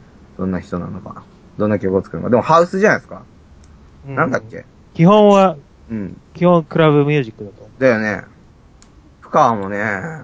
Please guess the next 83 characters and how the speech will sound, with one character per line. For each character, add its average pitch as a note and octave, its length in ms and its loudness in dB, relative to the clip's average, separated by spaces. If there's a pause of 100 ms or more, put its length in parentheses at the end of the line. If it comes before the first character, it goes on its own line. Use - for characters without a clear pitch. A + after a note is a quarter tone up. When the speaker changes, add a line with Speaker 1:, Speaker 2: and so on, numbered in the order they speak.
(600)
Speaker 1:
最 C3 240 -8
近 C#3+ 120 -4
あ C#3+ 40 0
ん C#3+ 40 -2
ま C#3 100 -2
テ F3 120 0
レ D3+ 80 0
ビ A2 80 -4
で、 G#2 120 -6
テ - 180 2
レ A#3 80 6
ビ F3 100 4
見 B2 120 0
る A2 80 -4
と G#2 100 -6
な G#2+ 80 -2
ん G#2 80 -6
か、 F#2+ 200 -8 (440)
ち - 100 -8
ょ - 20 -2
っ - 40 -2
と C3 80 -2
コ - 180 2
ー G3 40 6
ネ G3+ 120 6
リ E3+ 40 6
ア C3 80 2
ス G2+ 140 -10
に G2 80 -6
似 F#2+ 60 -8
て A#2+ 120 0
る A#2+ 80 0
な A2+ 240 2
と D3+ 80 -10
か G2 80 -8
思 G2 140 -6
っ - 20 -8
た - 160 -16
り F#2+ 120 -14
ね。 G2+ 140 -16 (540)
Speaker 2:
へ C3+ 60 -8
ー。 B2+ 760 -4 (120)
Speaker 1:
ア F3 160 4
ー - 40 -2
テ G3 80 -6
ィ - 20 -4
ス - 80 -18
ト G3+ 80 0
っ E3 40 -8
ぽ F#3 140 -4
さ A#2+ 100 -6
出 G#2 140 -8
て G2+ 100 -8
な F#2+ 140 -14
い？ - 40 -20 (800)
Speaker 2:
あ C3+ 460 2
ー、 - 20 -
確 A#2+ 200 -12
か G#2 80 -18
に。 G#2 60 -20 (120)
Speaker 1:
最 G#2 160 -6
近。 G2 260 -12 (1120)
ア B2+ 140 2
イ E3+ 80 2
ン G3 180 -2
ハ F3+ 140 0
ン F3+ 80 0
ダ A#2 140 0
ー - 20 -6
っ - 40 -8
て G2 80 -16
ゲ G#2+ 80 -6
ー - 20 -6
ム F2+ 80 -12
知 - 60 -20
っ - 40 -20
て F#2 60 -12
ま F2 80 -12
す？ - 120 -20
ナ - 120 -18
ス - 120 -20
さ - 60 -20
ん。 - 40 -20